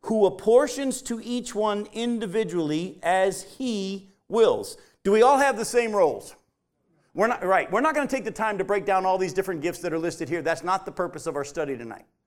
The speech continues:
What I want you to understand, though, is not everybody has the same role, not everybody has the same gifts, and God has determined what our gifts and our roles are, and he has assigned them.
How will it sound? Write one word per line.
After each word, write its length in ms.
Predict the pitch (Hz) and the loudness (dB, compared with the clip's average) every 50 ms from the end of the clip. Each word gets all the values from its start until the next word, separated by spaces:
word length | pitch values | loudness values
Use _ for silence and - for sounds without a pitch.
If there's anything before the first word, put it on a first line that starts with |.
| _ _ _ _ _ _ _ | _ _ _ _ _ _ _
What 120 | - 185 | 0 2
I 40 | 202 | 2
want 240 | 202 226 262 285 - | 4 2 2 0 -2
you 60 | 277 233 | -2 0
to 100 | 262 254 | 2 2
understand, 540 | 240 226 208 196 - - 240 247 247 220 | 2 0 -2 -4 -4 -2 -2 -2 -2 0
though, 180 | 180 170 156 147 | 2 2 2 2
is 420 | 147 139 147 143 - - - - - | 2 0 -2 -2 -6 -14 -20 -10 -2
not 180 | 170 196 202 | 0 2 2
everybody 320 | 220 220 277 247 277 269 262 | 2 2 4 4 4 4 4
has 180 | 233 254 226 | 2 0 -2
the 80 | 180 220 | -4 -6
same 260 | - - 226 226 220 196 | -4 -2 -2 -2 -2 0
role, 240 | 170 160 147 147 | 0 0 0 0
not 180 | 156 170 175 175 | 0 0 0 0
everybody 260 | 214 226 220 247 247 | 0 2 0 0 0
has 160 | 247 254 233 | 0 0 -2
the 80 | 196 226 | -2 -6
same 320 | - - 240 226 220 208 | -6 -4 -4 -4 -4 -4
gifts, 340 | 151 143 143 156 156 - - - _ _ _ - | -4 -4 -4 -4 -6 -8 -14 -20 _ _ _ -4
and 200 | 196 190 175 147 | -2 -2 0 2
God 260 | 220 254 285 302 294 | 4 4 4 4 4
has 140 | 269 285 208 | 0 -2 -2
determined 480 | 247 233 170 - 208 214 202 190 175 | -4 -6 -4 -2 -2 -2 -2 -2 -2
what 140 | 175 190 185 | 0 0 2
our 100 | 180 180 | 0 0
gifts 260 | 156 151 190 190 - | 0 -2 -4 -4 -4
and 100 | 196 175 | -4 -2
our 100 | 175 170 | -2 0
roles 320 | 156 147 143 143 131 110 135 | 0 2 2 2 2 0 0
are, 260 | 139 143 165 185 - - - - - | 2 2 2 0 -2 -6 -14 -8 -4
and 160 | 208 190 180 | -4 -2 -2
he 580 | 143 233 269 285 285 285 285 285 269 - - - _ _ _ | -2 -2 -2 -2 -2 -2 -2 -4 -6 -10 -16 -20 _ _ _
has 200 | - 226 247 - | 0 2 2 2
assigned 580 | 262 - - - 277 277 269 262 240 208 190 | 0 -2 0 0 0 0 2 0 0 0 -2
them. 320 | 151 143 160 156 117 90 | -2 -2 -2 -2 -2 -6